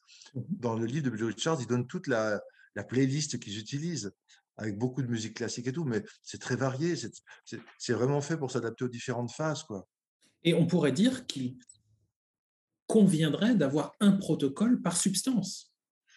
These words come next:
Speaker 2: Oui, pro-, alors oui. Oui, alors il y a des substances qui se ressemblent, hein, quand même, même, euh, si elles
Speaker 1: Oui.
Speaker 2: n'ont pas la même durée d'action. Le L S D, la psilocybine, c'est pas si loin l'un que l'autre. Euh, il y a un peu les mêmes phases. Après, certains contenus peuvent modifier parce que l'égrégore de la plante ou de la substance n'est pas le même,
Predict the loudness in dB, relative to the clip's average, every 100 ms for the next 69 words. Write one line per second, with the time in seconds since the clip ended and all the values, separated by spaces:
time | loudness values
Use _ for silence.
0 | _ -4 2 2 2 -4 -4 -16 -2 2
1 | 4 2 0 -2 -10 _ _ _ -20 -20
2 | _ _ _ _ -6 -4 -2 -2 -4 _
3 | -8 0 2 2 -4 -4 -2 0 -2 -2
4 | -2 -4 -4 -4 -2 0 0 0 0 -2
5 | -2 -2 -2 -4 -4 -6 0 6 8 8
6 | 4 0 -2 -6 -2 0 0 -2 -6 -6
7 | -8 -20 _ _ -2 0 2 0 2 2
8 | 0 -4 -4 -4 -2 -2 -4 -4 -6 -6
9 | -6 -2 0 0 0 -2 -2 -2 -2 0
10 | 0 -2 -8 -12 _ _ _ -10 -6 -4
11 | -6 -6 -2 -2 -2 0 2 2 0 0
12 | 0 0 -2 -6 -8 -6 -8 -6 -8 -4
13 | -6 -4 -4 -4 -4 -6 -6 -4 -2 0
14 | 0 2 0 2 -2 -2 -4 -4 -4 -8
15 | -4 -2 -2 -4 -10 -8 -8 -6 -6 -4
16 | -2 -2 -2